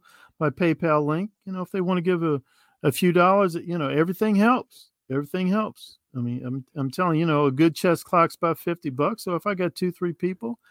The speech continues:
could kick in a little money, you know, I get, I got me a good chess clock. A good chess set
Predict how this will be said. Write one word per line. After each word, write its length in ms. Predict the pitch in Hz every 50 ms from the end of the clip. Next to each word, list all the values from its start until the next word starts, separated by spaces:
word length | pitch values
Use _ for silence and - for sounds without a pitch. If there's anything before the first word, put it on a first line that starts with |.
| _ _ _ _ _ _
could 160 | - 165 123
kick 240 | - 202 180 170 180
in 100 | 170 165
a 60 | 165
little 220 | 160 165 170 165 160
money, 340 | 160 170 180 208 254 247
you 160 | 196 156 175 185
know, 140 | 165 156 - -
I 80 | 139 139
get, 160 | 131 160 - -
I 100 | 151 139
got 180 | 131 147 147 147
me 100 | 151 156
a 60 | 156
good 160 | 170 175 175
chess 260 | - - 226 220 - -
clock. 300 | - 170 139 123 - -
A 80 | 120
good 220 | 120 143 151 139 -
chess 320 | - - 175 175 151 -
set 340 | - - 180 180 180 185